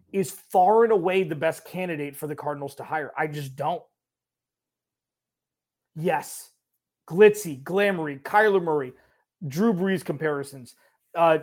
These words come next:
Sean Payton went to a losing organization and brought them to multiple ten-digit win seasons and a Super Bowl.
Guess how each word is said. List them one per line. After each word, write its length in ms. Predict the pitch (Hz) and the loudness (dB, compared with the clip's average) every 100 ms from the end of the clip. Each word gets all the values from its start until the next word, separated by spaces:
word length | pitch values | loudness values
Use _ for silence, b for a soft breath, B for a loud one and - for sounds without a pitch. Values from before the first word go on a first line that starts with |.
| - | -2
Sean 300 | - 220 214 | 2 2 4
Payton 440 | 214 196 165 135 b b _ | 2 2 -2 -12 b b _
went 360 | - 156 240 214 | -10 0 0 0
to 120 | 214 | 0
a 20 | 190 | 2
losing 340 | 175 175 170 | 2 0 2
organization 720 | 160 156 156 143 147 143 131 _ _ | 2 2 -4 -4 -6 -8 -18 _ _
and 180 | 180 151 | -8 -6
brought 340 | 151 202 220 220 | 0 4 4 4
them 240 | 156 135 _ - | 0 -2 _ -6
to 140 | 202 | -4
multiple 540 | 175 196 202 185 185 | 2 2 2 0 -2
ten-digit 540 | 151 180 175 160 147 147 | 0 -4 -2 -2 -2 -6
win 260 | 156 156 | -6 -6
seasons 500 | 143 165 147 139 123 _ _ - | -8 -8 -8 -10 -16 _ _ -8
and 120 | 180 | -4
a 40 | |
Super 340 | 170 - 170 156 | -4 -2 -4 -4
Bowl. 300 | 135 113 | -4 -6